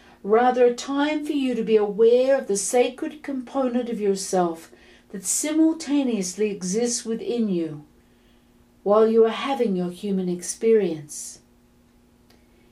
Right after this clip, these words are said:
Each moment you choose to open to that truth and simply hold that truth and take a conscious breath, you shift lifetimes of being in the same cycle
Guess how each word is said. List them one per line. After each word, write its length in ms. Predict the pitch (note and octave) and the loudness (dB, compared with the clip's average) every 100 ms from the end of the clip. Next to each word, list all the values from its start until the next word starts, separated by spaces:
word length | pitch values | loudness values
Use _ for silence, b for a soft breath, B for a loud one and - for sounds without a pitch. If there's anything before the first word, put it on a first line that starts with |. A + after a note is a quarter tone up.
| b - | b -2
Each 500 | C4+ F4 E4+ - - | 4 6 4 -2 -4
moment 560 | B3+ C4+ A#3 F3+ F3 | 0 0 2 0 -2
you 160 | A3+ C4 | -6 -6
choose 500 | - - D4 B3 - | -6 -6 -4 -2 -4
to 180 | - - | -8 0
open 340 | G#3+ A#3 D#4+ C4+ | 2 2 -2 -8
to 120 | C4 | -2
that 300 | A#3+ A#3 A#3 | 0 0 -2
truth 600 | - - A#3+ D#3 - - _ b b b b - | -10 -4 -2 -2 -4 -20 _ b b b b -12
and 160 | G3+ | -10
simply 460 | A3 B3+ A3+ A3+ A#3+ | -4 -2 -2 -4 -6
hold 640 | A#3 - A#3+ C#4 D4+ D#4 D4 | -6 -2 2 2 0 -4 0
that 300 | C#4 C4+ - | 0 -2 -8
truth 500 | - B3+ A3 F#3+ G3+ | -10 -4 -2 -2 -4
and 180 | G3 | -6
take 300 | F#3+ A#3+ C4+ | -6 -6 -6
a 60 | C#4+ | -8
conscious 640 | C#4+ C4 B3+ A#3+ B3 A#3 | -10 -8 -6 -6 -6 -8
breath, 480 | - B3+ G#3 F3 - _ b b b b b b | -4 0 0 0 -8 _ b b b b b b
you 200 | - A3+ | -6 -2
shift 480 | B3 - D#4 C#4 - | -2 -2 -4 -6 -8
lifetimes 920 | G#3+ A#3+ C4+ D4+ D4 C4+ C4 C4+ C4+ B3+ | -2 2 2 0 -6 -4 -2 -2 -2 -2
of 220 | G3 - | -2 -4
being 420 | A#3 B3 C#4 C#4 | -2 -2 -2 -4
in 120 | A#3 | -6
the 60 | G#3+ | -6
same 540 | G3+ - A#3+ C4 D4 | -4 0 2 2 0
cycle 720 | D4+ - B3 A#3 A#3 F3 F3 | -2 0 2 2 -2 -4 -6